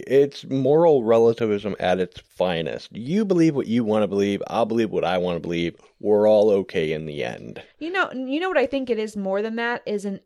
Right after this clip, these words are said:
Speaker 2: unwillingness to offend. I don't want to offend anyone by saying, "My God is the only God."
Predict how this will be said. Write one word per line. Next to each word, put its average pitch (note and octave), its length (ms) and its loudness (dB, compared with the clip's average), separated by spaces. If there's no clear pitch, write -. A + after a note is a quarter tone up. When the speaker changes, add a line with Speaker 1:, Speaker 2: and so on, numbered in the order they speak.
Speaker 2:
unwillingness A3+ 1040 -2
to G#3 440 -4
offend. F3+ 680 -4
I A#3+ 140 2
don't E4+ 160 0
want D4 120 2
to A#3+ 120 2
offend A3+ 420 -4
anyone G3 340 -8
by F3+ 180 -4
saying, F#3+ 680 -10
"My G3+ 280 -6
God G3 440 -6
is G3+ 120 -10
the F#3 140 -8
only D#3+ 220 -12
God." D#3 360 -14